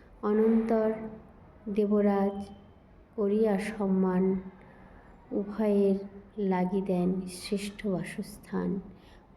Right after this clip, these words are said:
পুষ্পবতী মাল্যবান আনন্দে উল্লাসে সুখের জীবন আরম্ভিল স্বর্গবাসে। ব্রহ্মহত্যা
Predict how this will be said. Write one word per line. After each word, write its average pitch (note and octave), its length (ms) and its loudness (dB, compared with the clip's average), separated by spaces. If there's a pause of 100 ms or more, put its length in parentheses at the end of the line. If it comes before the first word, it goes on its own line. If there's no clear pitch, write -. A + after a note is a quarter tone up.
পুষ্পবতী B3+ 640 -2
মাল্যবান G#3 920 2 (120)
আনন্দে G#3+ 480 2
উল্লাসে G3 720 2 (240)
সুখের G#3 560 0
জীবন G3 560 0
আরম্ভিল G3 720 0
স্বর্গবাসে। F#3+ 920 -2 (1300)
ব্রহ্মহত্যা G#3+ 1000 0